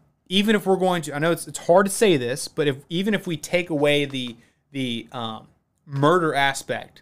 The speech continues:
of it, we're gonna put the heinous crime of abortion to the side for a second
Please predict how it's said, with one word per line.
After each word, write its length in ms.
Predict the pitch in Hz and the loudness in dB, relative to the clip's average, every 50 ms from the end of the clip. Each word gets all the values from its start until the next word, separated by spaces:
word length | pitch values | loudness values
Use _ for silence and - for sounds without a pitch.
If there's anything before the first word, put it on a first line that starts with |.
| _ _ - | _ _ -6
of 160 | 131 123 123 | -6 -4 -2
it, 160 | 123 117 - - | -2 -4 -4 -6
we're 100 | 139 131 | -6 -4
gonna 180 | 135 131 123 113 - _ _ _ _ _ 165 _ _ | -2 -2 -4 -6 -10 _ _ _ _ _ _ _ _
put 340 | - - 180 190 165 - - _ _ _ _ _ _ | 0 2 2 2 2 -2 -8 _ _ _ _ _ _
the 180 | - 143 143 131 | -4 -2 -2 -2
heinous 680 | - - 160 170 190 202 196 196 196 190 - - - | -2 -2 0 2 2 4 4 2 2 0 -2 -6 -8
crime 360 | - - - 185 180 180 175 | -8 -4 0 0 2 2 2
of 80 | 170 156 | 0 -2
abortion 680 | 156 147 147 160 170 175 156 - - 139 131 123 120 - _ _ _ _ _ _ | -2 -2 0 2 2 2 0 -2 -4 -6 -6 -6 -8 -12 _ _ _ _ _ _
to 80 | _ - | _ -8
the 80 | 165 | -4
side 260 | 151 - 190 180 170 143 | 0 2 4 4 2 0
for 100 | 139 135 | -2 -4
a 40 | |
second 320 | - - 139 123 113 120 | -4 -2 -4 -4 -4 -6